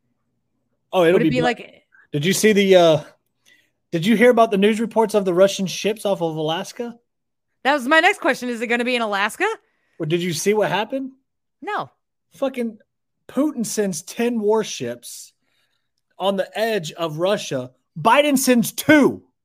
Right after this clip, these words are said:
Speaker 2: Oh, yeah.
Speaker 1: That was our response. Two against ten. I'm like,
Speaker 2: Sounds
Speaker 1: "Yeah,
Speaker 2: legit.
Speaker 1: we're fucking weak." <laughs>
Speaker 2: <laughs> Listen,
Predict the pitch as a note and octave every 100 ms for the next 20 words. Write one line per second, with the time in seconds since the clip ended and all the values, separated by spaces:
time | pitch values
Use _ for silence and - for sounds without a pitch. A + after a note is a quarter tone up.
0 | _ _ _ _ _ F#4+ E4 D4 D4+ F3
1 | _ _ _ _ _ - C4+ D4+ C#4 C#4
2 | C4 B3+ C4+ C4+ E3 - - F4+ F#4 D4
3 | D#4 - - C#4 D4 F#3 B2+ G3 F#3+ D#3+
4 | _ _ _ _ _ - F3 _ G#3 F#3+
5 | E3 D#3 G3 A3 - D#3 D3+ A2 G2 G2+
6 | - _ _ - - E5 - G5 A5 A5
7 | A5 - A5+ - - C#4 - D4+ A#3+